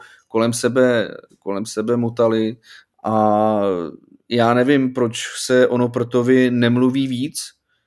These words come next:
A vlastně i on si myslím, že by mohl být jeden z těch adeptů na Premier League, ke který se už brzy opravdu dostaneme.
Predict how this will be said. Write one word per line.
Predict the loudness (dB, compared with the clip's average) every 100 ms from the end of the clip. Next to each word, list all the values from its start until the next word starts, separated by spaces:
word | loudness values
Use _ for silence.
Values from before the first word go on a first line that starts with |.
| _ _ _ _ _ _ _ _ _ _ _ _ _ _ _ -8
A |
vlastně | -2 -2 0 0
i | 4 4
on | 6 4 0
si | -4 -6
myslím, | -2 0 0
že | 0
by | 0
mohl | -2 -2
být | -2 -2
jeden | -2 -4
z | -6
těch | -4
adeptů | 0 0 -2 -2
na | -2
Premier | -2 -2 0 0
League, | 0 -4
ke | -6 -10
který | -6 -6
se | -2 -4
už | -4
brzy | -2 0 0
opravdu | -2 2 2 2
dostaneme. | -2 -2 -2 -2 -4